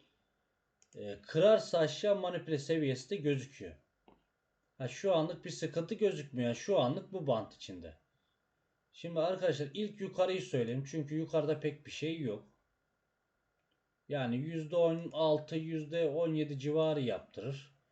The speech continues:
Hani belki yaptırırlarsa şunu yaptırabilirler.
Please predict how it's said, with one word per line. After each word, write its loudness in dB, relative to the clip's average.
Hani -2
belki 0
yaptırırlarsa 0
şunu -4
yaptırabilirler. -6